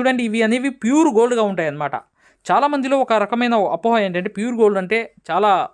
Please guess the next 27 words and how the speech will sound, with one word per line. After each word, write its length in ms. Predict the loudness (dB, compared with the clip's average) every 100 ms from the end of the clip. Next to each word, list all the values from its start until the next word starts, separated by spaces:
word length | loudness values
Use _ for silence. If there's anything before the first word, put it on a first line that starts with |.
| -4
బాగుండవు, 760 | 0 0 2 0 2 0 -4 -4
ఓవర్ 640 | 0 2 2 0 0 -4 -8 -8
షైనింగ్ 280 | -4 -2 0
అనేవి 240 | -2 -2 -6
ఇస్తాయని 360 | -4 -2 -2
చెప్పి 220 | -6 -6 -6
ఒక 180 | -2
అపోహ. 320 | -2 0 -2 -4 _ -14
అది 160 | -8
ఏం 160 | -4 -2
లేదు. 360 | -2 -2 -6 -8 -20 -18 -8
ఇవి 140 | -2
యాంటిక్ 380 | 0 0 -4 -6
పూసలు 220 | -4 -2
అనేవి 240 | 0 -2 -2
కొంచెం 460 | -2 -2 -4 0
గోల్డే 320 | 4 4 2
కానీ 380 | 0 0 -2 -8 _ _ -4
అవి 160 | 2
ఒక 160 | 2 0
షేడ్ 340 | -2 0 2
అనేది 300 | 0 -2 -2
లైట్గా 380 | 0 0 0 0
ఉంటాయి. 260 | 0 0 0
కాబట్టి 500 | -2 -4 -6 -10 -12 _ _ _ _
జనాలు 520 | -2 0 0 0 -2 0
చాలామంది 640 | 0 2 0 -2 -4 -6